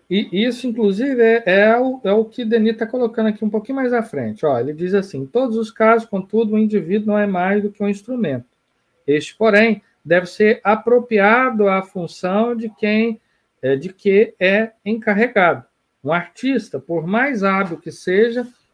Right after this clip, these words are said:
nunca poderá tirar de um instrumento incompleto mais do que medíocre partido." O que que isso tem a ver? Tem muito a ver, né? Pelo seguinte, vocês imaginem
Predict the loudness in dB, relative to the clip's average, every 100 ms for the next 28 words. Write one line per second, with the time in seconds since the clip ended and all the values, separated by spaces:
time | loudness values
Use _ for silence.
0 | 0 4 4 0 -6 -4 0 2 2 -2
1 | -4 -2 0 2 0 -2 -4 -6 -6 -6
2 | -2 -2 -2 -6 -20 _ _ -10 -6 -6
3 | -4 0 0 0 _ _ _ _ _ -6
4 | 2 4 4 2 0 2 2 2 0 -4
5 | -4 -4 -4 -8 -6 -8 -8 -10 -8 -8
6 | _ _ _ _ _ _ _ _ _ _
7 | _ _ _ _ -10 -8 -6 -2 0 0
8 | -2 0 0 0 -2 -4 _ _ -6 -4
9 | 0 4 4 2 -4 -8 -12 -20 _ _
10 | -10 -6 -6 -8 _ _ -4 -2 -2 -4
11 | 2 2 2 -4 -20 _ _ _ -2 0
12 | 2 2 2 2 2 0 0